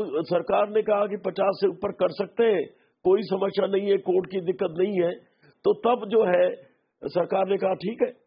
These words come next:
उसमें तो फिर हमें कोई समस्या है ही नहीं।" क्योंकि वरना पहले जो गुर्जर्स के नेता थे, वो ये कह रहे थे कि ये जो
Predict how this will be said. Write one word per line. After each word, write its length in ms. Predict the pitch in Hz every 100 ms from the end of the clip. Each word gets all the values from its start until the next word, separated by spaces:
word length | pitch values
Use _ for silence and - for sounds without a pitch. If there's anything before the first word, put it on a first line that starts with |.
| -
उसमें 260 | 139 165
तो 80 | 165
फिर 180 | 156 170
हमें 180 | 165 165
कोई 120 | 175
समस्या 380 | - 165 139 180
है 160 | 160
ही 60 | 202
नहीं।" 160 | 202 - _ _ _ _ _
क्योंकि 220 | - 196
वरना 320 | 226 196 208 226
पहले 400 | 220 185 214 233
जो 140 | 240
गुर्जर्स 460 | 196 202 190 214 -
के 80 | 202
नेता 340 | 185 185 190
थे, 160 | 180 190
वो 120 | 202
ये 140 | 190
कह 160 | 190 180
रहे 140 | 175
थे 260 | 180 190 226 - _ _ _ -
कि 200 | 208 220
ये 60 |
जो 440 | 208 226 196 -